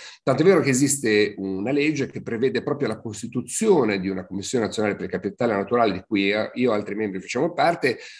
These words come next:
che servirebbe proprio a istruire e a definire quelle, diciamo, eh, politiche più o meno virtuose nel termine di conservazione o ripristino del capitale naturale. Ora,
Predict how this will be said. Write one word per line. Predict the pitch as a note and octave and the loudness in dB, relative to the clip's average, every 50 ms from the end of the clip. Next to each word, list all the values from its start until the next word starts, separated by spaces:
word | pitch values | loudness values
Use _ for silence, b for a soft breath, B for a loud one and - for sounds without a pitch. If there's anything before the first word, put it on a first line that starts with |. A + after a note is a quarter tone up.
| B B B B _ | B B B B _
che | - - D3 | -4 -2 0
servirebbe | C3 - F3+ F3 D#3 D#3 E3+ E3 E3 D3+ D3 | 2 2 2 2 2 2 2 2 2 0 0
proprio | D3 E3+ D3+ D3+ C#3+ | 0 -2 0 2 2
a | C3+ | 0
istruire | C3+ C3+ - - - D#3 F#3 G3 F#3+ D#3+ C#3+ B2 A#2 | 0 -2 -6 -8 -6 -4 -2 0 2 2 2 2 2
e | A#2 B2 | 0 0
a | B2+ C3 | -2 -2
definire | B2 C3 B2+ - - F#3 F#3+ F#3 E3+ C#3+ B2 A2+ G#2+ G#2+ G#2+ | -2 -4 -8 -6 -4 -4 -2 0 0 0 0 0 -4 -6 -6
quelle, | - - D#3 D#3 C#3+ C3 A#2+ A2 G#2+ G#2 G2+ | -4 -4 -2 0 0 0 0 0 -2 -2 -4
diciamo, | G2 G#2+ - - B2 A2+ A2+ A2 G#2+ G#2+ G#2+ G#2+ G#2+ G#2+ B B B B | -4 -8 -6 -4 -2 -2 -2 0 0 0 -2 -2 -4 -6 B B B B
eh, | - A2+ A2+ A2+ G#2+ G#2+ - - _ | -4 0 2 2 2 0 -2 -14 _
politiche | - C#3 C#3 D3 F3+ G3 F3 C3 - B2+ A#2 - A#2 G#2 G#2 G2 - - _ _ | 0 0 2 2 2 0 -2 -2 -4 -4 -4 -2 0 0 0 0 -4 -8 _ _
più | - F3 F#3+ E3 B2 - | -2 0 0 0 0 -2
o | - G2+ | -4 -4
meno | A#2+ D3+ D3 A#2 | -2 0 0 0
virtuose | G#2+ D#3 G3 F#3+ F#3 - B2 A#2+ D3+ F3+ F3+ D#3+ D#3 D3 | 2 2 0 0 0 -6 -4 -2 0 0 0 -2 -2 -2
nel | C3+ B2 C3+ C#3+ C#3 C3+ C#3 | 0 2 2 2 0 0 -4
termine | - D3+ C#3+ D3 D3+ E3 D#3 C3+ | -4 -2 -2 -2 -2 -2 -4 -4
di | A2 A2+ G#2+ | -4 -6 -8
conservazione | - - A#2 A2 - C#3 C3+ D#3+ E3+ - - - C#3+ D#3 | -6 -8 -6 -4 -4 -4 -2 -2 -4 -4 -2 0 0 2
o | E3 | 2
ripristino | C#3+ B2+ - - G#2+ A#2 A2 - - D3+ C#3 | 0 -2 -4 -4 -6 -6 -6 -4 -2 0 0
del | B2+ | 0
capitale | B2+ G#2+ - - F#2+ - G#2 G2+ | -2 -6 -10 -10 -6 -4 -2 -2
naturale. | G2 G2 F#2+ - F2 E2+ E2 D#2+ E2+ - | -2 -2 -4 -4 -6 -6 -4 -4 0 0
Ora, | F3 F3 - - | 2 2 2 0